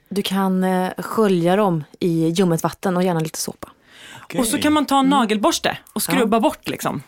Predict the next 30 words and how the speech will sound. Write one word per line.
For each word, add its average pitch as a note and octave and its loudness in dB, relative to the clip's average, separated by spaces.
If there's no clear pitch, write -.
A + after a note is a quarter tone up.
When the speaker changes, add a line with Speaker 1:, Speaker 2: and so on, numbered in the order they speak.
Speaker 3:
yttersta. G3+ -6
Speaker 1:
Eller D3+ 0
diskborste. - -8
Speaker 2:
Men, D3+ -2
men, D#3 0
men D3+ 2
alltså, C#3+ -2
är D3 0
det D3 0
insidan? G#2+ -2
Det G#2+ -2
är A2+ -2
inte A#2 -4
utsidan F#2+ -6
som F#2+ -8
är F2+ -8
äcklig? F#2+ -14
Speaker 3:
Nej. G#3 -2
Speaker 1:
Ja, G3+ -2
då G3+ 2
kan G#3+ 0
du G#3+ 2
lägga F#3 0
sulan G3 0
och, F3+ -6
eh, D#3+ -4
lite F3 -4
såpa - -4
i. F#3 -10
Speaker 3:
Då G#3+ -2